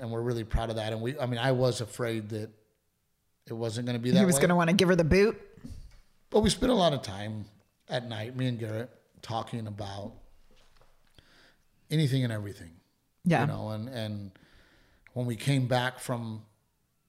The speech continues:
Speaker 1: Palm Beach, well, first of all, you know, Jake, a business partner of mine, very good friend of mine, he bought a limousine. And now that limousine is parked in our driveway, and I took the kids to school
Speaker 2: Uh-huh.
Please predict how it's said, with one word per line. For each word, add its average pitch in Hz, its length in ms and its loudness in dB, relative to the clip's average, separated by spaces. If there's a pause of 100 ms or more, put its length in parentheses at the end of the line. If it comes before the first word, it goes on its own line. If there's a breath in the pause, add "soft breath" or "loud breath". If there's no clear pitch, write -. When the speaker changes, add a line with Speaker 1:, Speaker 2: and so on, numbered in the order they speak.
(140)
Speaker 1:
Palm 117 300 -2
Beach, 107 360 -6
well, 143 200 6
first 175 280 4
of 131 80 0
all, 110 460 -4 (580 soft breath)
you 131 80 -2
know, 117 160 -2
Jake, 127 460 4 (560)
a 107 180 -6
business 120 380 -2
partner 123 320 4
of 117 60 -4
mine, 113 440 -4
very 113 200 -4
good 107 140 -8
friend 117 200 -4
of 113 60 -4
mine, 104 380 -8 (380 soft breath)
he 131 140 -6
bought 139 220 2
a - 20 4
limousine. 120 640 -2 (680 loud breath)
And 120 280 -6
now 123 160 0
that 131 180 2
limousine 127 380 0
is 117 100 -4
parked 123 320 -4
in 131 80 0
our 131 100 2
driveway, 113 720 -2
and 113 200 -4
I 110 140 -4
took 113 280 -6
the 127 80 -6
kids 120 360 -2
to 123 100 -6
school 139 560 8
Speaker 2:
Uh-huh. 247 600 6